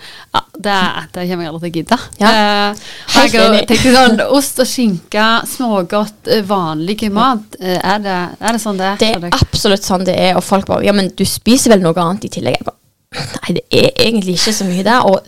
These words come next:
Speaker 2: det er jo, folk er veldig på at de vil vite hva jeg spiser i løpet av en dag. Og jeg er delvis imot det fordi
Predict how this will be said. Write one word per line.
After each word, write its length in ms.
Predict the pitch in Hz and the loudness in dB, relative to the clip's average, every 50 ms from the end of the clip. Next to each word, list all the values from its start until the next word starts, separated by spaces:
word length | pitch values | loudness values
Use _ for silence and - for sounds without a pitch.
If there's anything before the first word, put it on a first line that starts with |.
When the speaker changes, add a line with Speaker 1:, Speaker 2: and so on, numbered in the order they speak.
| - | -8
Speaker 2:
det 220 | 220 - - 214 208 | -10 -6 -2 0 0
er 40 | 220 | 0
jo, 100 | 220 208 | 0 -2
folk 540 | 208 - - - - - 214 226 220 - 208 196 | -4 -6 -12 -6 -2 0 0 0 0 -2 -4 -2
er 60 | 190 | -2
veldig 200 | 180 170 190 208 - | 0 -2 -2 0 0
på 140 | 208 196 190 | 2 2 0
at 160 | 190 - - | 0 -4 -6
de 140 | 180 185 175 180 | -6 -6 -4 -2
vil 80 | 185 175 | 0 0
vite 180 | 170 175 - 190 | 0 2 0 0
hva 140 | - - 175 | 0 0 -2
jeg 80 | - - | -2 0
spiser 300 | - 190 196 185 - 175 | 2 2 2 4 4 2
i 40 | 180 | 2
løpet 100 | 156 147 | 2 2
av 80 | 156 165 | 2 2
en 80 | 165 165 | 4 4
dag. 240 | 165 156 - - - - - - - - - - - - - | 4 4 2 -2 -10 -18 -18 -16 -14 -14 -14 -14 -14 -2 2
Og 100 | 196 208 | 4 4
jeg 160 | 226 220 226 | 4 4 2
er 160 | 220 220 214 214 - _ _ _ _ - | 2 0 -2 -4 -10 _ _ _ _ 0
delvis 320 | 202 190 180 190 254 254 247 226 | 2 2 4 2 0 2 2 2
imot 240 | 208 208 220 - - | 2 2 0 0 0
det 140 | 208 214 214 | 0 -2 0
fordi 320 | - 190 180 - 180 185 | -2 -6 -6 -4 -6 -2